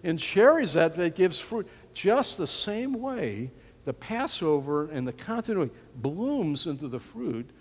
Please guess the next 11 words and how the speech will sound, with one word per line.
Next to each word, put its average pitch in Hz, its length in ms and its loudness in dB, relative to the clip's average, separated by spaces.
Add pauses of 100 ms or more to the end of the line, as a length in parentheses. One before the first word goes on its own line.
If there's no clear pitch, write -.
(260)
of 135 300 2
the, 131 360 0
uh, 123 260 -2 (120)
of 143 100 0
the 151 100 2
Lord's 175 400 -2
Supper, - 460 -6 (160)
communion 175 480 -2
as 110 180 -6
we 139 100 -6
speak. 131 520 -2